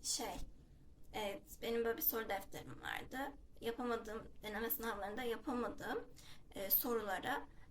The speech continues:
e, o soru defterine dönüp aynı tip soruları tekrar çözüyordum, siliyordum. Veya da işte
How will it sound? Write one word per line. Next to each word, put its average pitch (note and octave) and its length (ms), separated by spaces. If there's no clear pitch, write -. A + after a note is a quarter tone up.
e, D4+ 40
o - 120
soru B3 260
defterine G#3 600
dönüp B3 380
aynı A#3+ 360
tip - 160
soruları F3 680
tekrar G3+ 420
çözüyordum, - 540
siliyordum. - 680
Veya A#3 420
da A3+ 200
işte - 520